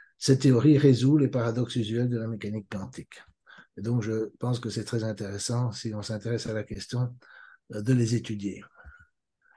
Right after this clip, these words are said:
Dans cet exposé, nous allons commencer par la mécanique et la, mécanique quantique et la philosophie des sciences au vingtième siècle et la relation entre la mécanique quantique et notre culture.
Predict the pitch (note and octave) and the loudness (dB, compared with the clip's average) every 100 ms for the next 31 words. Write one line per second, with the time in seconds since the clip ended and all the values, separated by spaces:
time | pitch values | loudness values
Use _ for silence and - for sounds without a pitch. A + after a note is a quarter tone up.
0 | _ _ - E3+ D#3+ D3 D3 - D#3+ D3 | _ _ 2 4 6 6 4 6 6 8
1 | D#3 C3+ B2+ C3 A#2+ C#3 C3+ - C3 A#2+ | 8 8 6 4 4 4 4 2 0 -2
2 | A#2 C3 C3 C3 B2+ B2 A#2+ B2+ - A#2+ | 0 0 2 2 0 -2 -4 -6 -6 -2
3 | B2+ A#2+ B2+ B2 - B2 B2 - B2 A#2+ | 0 0 0 0 0 -2 0 -2 -4 -4
4 | A#2 A#2 C3 C3 C3 - B2 B2+ B2 C3+ | -4 0 2 4 2 2 2 2 2 2
5 | C3 A#2+ B2 A#2 A#2+ G#2 - G3 - _ | 2 0 -2 -2 -4 -4 -2 -4 -6 _
6 | - - - _ - D#3 D3+ C3 B2+ A#2+ | -20 -20 -20 _ 6 8 8 8 6 4
7 | D#3+ D3+ C3+ B2 B2 A#2+ A#2+ A2+ A2+ A2 | 2 2 2 2 2 2 -2 -2 -6 -4
8 | - C#3 B2+ A#2+ G#2+ - B2 - - G#2+ | -2 -2 0 -2 -2 -4 -4 -6 -8 -8
9 | F#2+ - F#2+ - - - | -8 -16 -18 -18 -18 -20